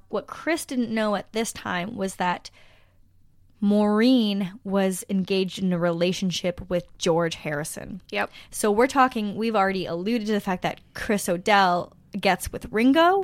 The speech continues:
Speaker 2: Mm-hmm.
Speaker 1: but that wasn't before Maureen started spending a lot of time at Friar Park, and she would even start sleeping over there.
Speaker 2: Just right in front of everyone.
Speaker 1: Yeah, she would stay over.
Speaker 2: Yeah.
Speaker 1: And so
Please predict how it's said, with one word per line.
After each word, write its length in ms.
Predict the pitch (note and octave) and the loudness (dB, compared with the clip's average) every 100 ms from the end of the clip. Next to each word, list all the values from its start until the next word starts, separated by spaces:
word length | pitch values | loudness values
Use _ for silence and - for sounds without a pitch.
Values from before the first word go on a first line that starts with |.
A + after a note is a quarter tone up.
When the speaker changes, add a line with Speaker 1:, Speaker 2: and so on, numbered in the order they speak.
| - | -2
Speaker 2:
Mm-hmm. 180 | A#3 G#3 | -4 2
Speaker 1:
but 220 | G#3 G3+ | 2 2
that 240 | A3+ A#3+ - | 4 4 2
wasn't 500 | G#3+ A3+ A#3+ A#3+ - | 2 4 4 0 0
before 560 | G#3 - G3 F3 F3 E3+ | -4 -4 -2 0 0 0
Maureen 920 | F#3 F#3 F3 F3 G3 G3 F#3 F3 F#3+ | 0 2 2 0 0 0 0 -2 -4
started 320 | - G3 F3 - | -6 -4 -4 -4
spending 260 | - F3+ | -2 2
a 40 | F3+ | 4
lot 180 | E3 E3+ | 4 4
of 80 | |
time 220 | - F3+ F3+ | 0 -2 -2
at 100 | - | -2
Friar 320 | F3 D#3 - | 0 0 -2
Park, 520 | - - A#3 G3 G3 | -6 0 2 2 -2
and 100 | G3+ | -6
she 80 | F3+ | -6
would 100 | G3+ - | -8 -6
even 360 | A3+ A3+ G#3 G3+ | -2 0 0 -2
start 340 | - F3 - | -4 -4 -6
sleeping 500 | - - G3 F#3+ F3 | -12 -6 -6 -4 -8
over 460 | - F#3+ G3 F#3+ F3 | -2 0 0 0 -4
there. 400 | A#2 C#2+ G1+ - - - - - - - - - - - - - - - - - - | -4 -10 -10 -12 -18 -20 -20 -20 -20 -20 -20 -20 -20 -20 -20 -20 -20 -20 -20 -20 -8
Speaker 2:
Just 260 | B3 - | -8 -8
right 220 | G#3 A#3+ A#3+ | -4 -2 -2
in 140 | B3 | -4
front 240 | - A3 G#3+ | -4 -4 -2
of 100 | G3+ | -4
everyone. 540 | F#3+ G3 F#3+ F#3+ G3+ - - | -6 -6 -8 -8 -10 -12 -8
Speaker 1:
Yeah, 240 | B3 B3+ C4+ | -2 0 0
she 120 | C4+ | -2
would 120 | B3 | -4
stay 240 | - C#4 C4+ | -2 2 2
over. 360 | D#4 D4+ - - - | 0 -4 -10 -12 -10
Speaker 2:
Yeah. 140 | - - | -6 0
Speaker 1:
And 200 | A#3 A#3+ | 2 0
so 920 | - A3+ G#3+ A3 G#3 G#3 G3+ A3 - | -2 -2 0 2 2 0 -2 -4 -10